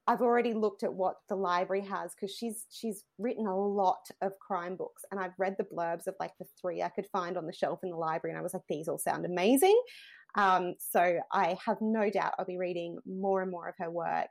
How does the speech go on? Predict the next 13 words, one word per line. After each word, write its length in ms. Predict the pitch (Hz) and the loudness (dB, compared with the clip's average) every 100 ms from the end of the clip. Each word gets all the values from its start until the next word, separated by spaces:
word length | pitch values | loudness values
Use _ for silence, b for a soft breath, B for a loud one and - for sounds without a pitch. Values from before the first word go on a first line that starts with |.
| - | 0
But 180 | 175 - | 0 2
yeah, 160 | 180 170 | 4 6
I'll 100 | 214 | 6
link 280 | 262 - - | 6 4 2
the 80 | - | 2
other 160 | 214 | 2
podcasts 680 | - 208 190 - 180 180 - - | 0 -2 -2 -2 0 0 -2 -2
that 160 | - - _ _ _ _ _ | -2 -4 _ _ _ _ _
I've 200 | 185 180 | 2 2
found 260 | - 165 170 | 0 -2 -2
interesting 720 | 143 - - - 165 143 180 - _ | -4 -8 -6 -4 -4 -4 -6 -10 _
if 160 | 190 - | -8 -2
you're 340 | 175 170 | 0 0